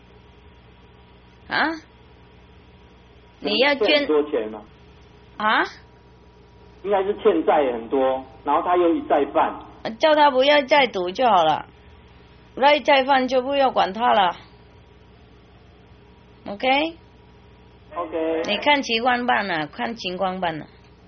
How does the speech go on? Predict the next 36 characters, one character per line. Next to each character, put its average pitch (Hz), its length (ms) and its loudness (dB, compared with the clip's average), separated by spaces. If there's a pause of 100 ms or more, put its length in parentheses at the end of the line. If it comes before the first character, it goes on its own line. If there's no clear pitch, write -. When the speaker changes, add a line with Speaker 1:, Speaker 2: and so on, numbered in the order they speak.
(1080)
Speaker 2:
了 147 120 -12
解。 127 220 -10 (340)
Speaker 1:
嗯。 170 240 -14 (960)
Speaker 2:
谢 170 100 -6
谢 147 200 0
师 156 120 -2
父。 143 220 -2 (120)
Speaker 1:
啊， 165 260 -4
不 151 120 -12
客 165 100 0
气。 214 60 4
Speaker 2:
台 - 60 -2
北 131 380 2 (320)
同 160 260 -4
修 175 200 2
问： 156 240 2 (840)
打 143 200 2
坐 196 400 2
时 139 280 -4 (100)
虽 - 180 2
有 135 220 2
境 190 300 -4
界， - 300 2 (600)
但 196 220 2 (680)
不 214 140 2 (160)
时 139 320 -4 (320)
也 139 120 0
会 175 260 2
想 156 260 -2
起 120 240 -12
这 185 80 -2
个 160 160 2 (100)
世 170 160 -4
界 151 180 4
的 120 120 0 (100)
事， 135 200 -2